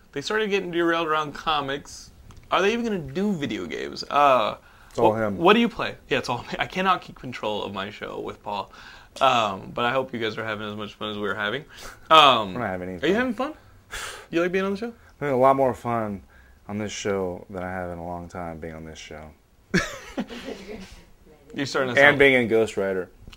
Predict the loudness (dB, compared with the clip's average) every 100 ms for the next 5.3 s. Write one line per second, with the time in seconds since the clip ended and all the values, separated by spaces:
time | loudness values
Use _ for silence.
0 | 4 6 6 2 -10 -20 -20 -20 -12 -4
1 | 6 8 8 4 -6 0 4 4 6 2
2 | 8 12 12 12 10 6 4 4 2 2
3 | 4 4 2 0 2 2 2 4 6 6
4 | 8 8 6 4 0 2 4 8 6 4
5 | 2 2 2